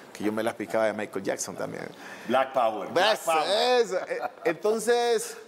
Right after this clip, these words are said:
Speaker 1: pues, este proyecto me, me enamoró desde el primer momento y como que yo lo quería hacer desde que era niño, pero no tenía cómo hacerlo.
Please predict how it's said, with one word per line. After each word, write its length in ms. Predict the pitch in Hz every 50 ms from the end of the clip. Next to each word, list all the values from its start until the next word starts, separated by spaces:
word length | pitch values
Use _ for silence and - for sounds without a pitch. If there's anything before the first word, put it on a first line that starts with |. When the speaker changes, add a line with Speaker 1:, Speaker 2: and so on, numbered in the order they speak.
| - - - 120 101 - - - 107 101 - - - - - - - - - - - - - - -
Speaker 1:
pues, 400 | - 165 160 160 - - - - - - - - - - - - - - - - - - - - -
este 240 | 180 - - - 185
proyecto 540 | 156 180 175 170 165 165 165 - - 190
me, 380 | 170 175 170 165 160 156 147 151 - - - - - - - - - - - - - - - - - - - - - - - - - - - - - - -
me 140 | 139 156 160
enamoró 460 | 160 156 156 156 151 143 151 156 165
desde 140 | 165 156 151
el 120 | 147 147 - - - - - -
primer 340 | - 151 147 139 147 147 143
momento 720 | 151 147 139 131 131 131 131 127 127 - - 165 - - - - - - - - -
y 100 | - 113
como 300 | - - 127 131 131 -
que 120 | - 139
yo 120 | 127 135 135
lo 120 | 151 160
quería 260 | 156 147 135 139 139
hacer 160 | 131 131 139 135
desde 220 | 139 131 127 120
que 100 | - -
era 160 | 131 127 120 120
niño, 300 | 120 123 123 120 110 107
pero 200 | - 110 107 110
no 120 | 110 110
tenía 320 | 104 - 107 110 110 101 98
cómo 180 | - - - 113
hacerlo. 320 | 107 - 101 107 107 104